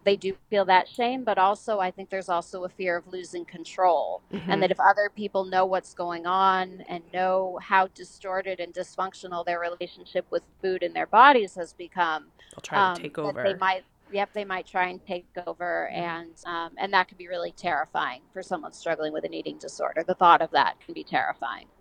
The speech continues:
Speaker 2: Mm-hmm. Um, getting more specifically into, um, the dance population, I think there's, um, an assumption that dancers are vulnerable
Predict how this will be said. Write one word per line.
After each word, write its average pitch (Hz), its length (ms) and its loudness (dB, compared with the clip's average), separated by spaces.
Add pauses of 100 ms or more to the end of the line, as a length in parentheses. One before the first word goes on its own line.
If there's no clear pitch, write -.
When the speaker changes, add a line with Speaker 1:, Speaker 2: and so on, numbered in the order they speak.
Speaker 2:
Mm-hmm. 170 300 -8 (1080)
Um, 180 440 0 (1040)
getting 254 240 2
more 226 160 0
specifically 175 1040 -8
into, 170 800 -8
um, 147 600 -8 (500)
the 175 80 -6
dance 170 320 -6
population, 143 920 -8 (1000)
I - 60 -12
think 240 280 -2
there's, - 500 -2 (120)
um, 151 380 -2
an 151 100 -2
assumption 180 480 -4
that 131 160 -10
dancers 143 540 -12
are 131 440 -12 (160)
vulnerable 147 800 -6